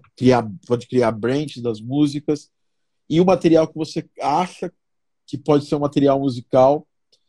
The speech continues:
que você vai usar, é, pra fazer o disco do jogo,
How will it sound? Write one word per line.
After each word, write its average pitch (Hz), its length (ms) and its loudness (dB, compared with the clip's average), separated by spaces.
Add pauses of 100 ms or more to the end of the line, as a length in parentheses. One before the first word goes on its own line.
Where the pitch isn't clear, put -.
(500)
que 135 140 -8
você 143 280 0
vai 139 260 2
usar, 131 720 0
é, 123 800 -4 (140)
pra 131 240 -2
fazer 127 720 -8 (640)
o 143 100 -4
disco 135 400 -6
do 117 100 -8
jogo, 98 340 -6